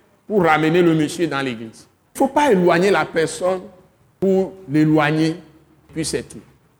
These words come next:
Qu'est-ce qui s'est passé ? Certainement que cette personne a pris conscience, au moins a arrêté cette histoire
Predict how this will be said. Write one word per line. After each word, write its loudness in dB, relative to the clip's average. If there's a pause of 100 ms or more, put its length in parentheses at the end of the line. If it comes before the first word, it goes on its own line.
(140)
Qu'est-ce 0
qui -2
s'est 0
passé ? -10
Certainement 2
que 0
cette 0
personne -6 (480)
a 2
pris -4
conscience, -10 (280)
au 0
moins 0
a 4
arrêté 0
cette -4
histoire -4